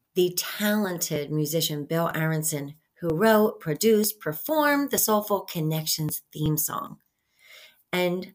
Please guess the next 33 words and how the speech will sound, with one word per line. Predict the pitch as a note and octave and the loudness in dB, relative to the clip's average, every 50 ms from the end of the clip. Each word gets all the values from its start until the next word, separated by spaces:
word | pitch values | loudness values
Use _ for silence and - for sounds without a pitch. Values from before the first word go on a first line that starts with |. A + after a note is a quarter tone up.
| _ - | _ -12
a | D#3+ | -12
thank | D#3 - F3+ E3+ E3+ E3 E3 | -8 -2 0 0 0 0 -2
you | E3 D#3+ | -6 -2
goes | - F3 D#3+ D#3+ | 0 0 0 2
out | D#3+ D#3 - | 0 -2 -2
to | - E3 | -4 -6
Brad | - E3+ D#3+ D#3 D#3 D#3 | -4 -2 -2 0 0 0
Sanders | D#3+ - - F3 D#3+ D#3 D#3+ D#3+ E3+ F3 F#3 G3+ - - | -2 0 0 2 2 2 2 0 0 0 0 0 0 -2
for | - E3+ E3+ | -2 -6 -8
creating | - - - F3+ F3 F3 F3 F#3 F3+ F3 E3+ E3 D#3 | -8 -10 -8 -6 -2 0 0 0 0 0 0 -2 0
the | D#3+ | 0
Soulful | D#3 - - E3+ E3+ F3 F3 - F3 F3 | 0 0 2 2 0 0 0 -2 -4 -4
Connections | - - E3 D#3+ D#3 D#3 D#3+ D#3 D#3+ - - E3 D#3 D3+ D#3 - - _ _ | -4 -4 -2 0 0 0 0 0 0 -2 0 0 -2 -2 -4 -6 -14 _ _
logo. | D3 D3 D3 D3 D3 D3 D#3+ F3+ F#3 D#3+ D#3+ C#3+ - - - - - - _ _ - | -18 -16 -10 -4 0 2 4 4 4 2 0 -2 0 0 -4 -6 -8 -12 _ _ -2
Love | E3 E3 D#3+ E3 E3 E3 - | 0 2 4 6 6 6 4
it. | D#3 - - - - - - - | 2 -4 -4 -6 -8 -8 -6 -4
That's | D#3+ D#3 D#3+ - - | -4 -2 -2 0 2
new | E3 D#3 D#3+ | 2 4 4
this | D#3 D3 - - - - - | 2 2 0 0 0 -2 -2
year. | - - - - - - - - - - - - - - - - - _ | -2 -4 -4 -6 -6 -8 -10 -14 -18 -18 -18 -20 -20 -20 -20 -20 -20 _
So | - - - - A3 G#3+ G#3+ | -4 0 4 6 6 6 8
much | G#3 G3 G3 - | 6 4 4 2
gratitude | - E3 D3 C#3+ C#3 D3 - - D3+ D3 - | 0 2 2 2 0 -2 -2 -2 -2 -2 -2
to | - D#3 | -2 -2
these | C#3 D3 C#3+ C3+ - | 0 0 0 -2 0
guys | - D3 C3+ C#3 C#3 C#3 - - _ - | -2 -2 -2 0 -4 -6 -8 -10 _ 2
and | G3 G3+ F#3+ | 2 4 4
to | G3+ | 4
my | G3 F#3+ F3+ E3+ | 2 2 2 0
friends | E3+ - E3+ E3 F3 F3 E3 | 0 2 2 2 2 2 2
and | F3+ F3 E3+ E3+ E3 | 2 0 0 -2 0
family | - D#3 D3+ D3 D3 D3 C#3+ C#3+ C#3+ C#3+ | 0 0 2 2 0 0 -2 -2 0 0
who | D#3 D3+ D#3 D#3+ D#3 | 2 2 2 2 0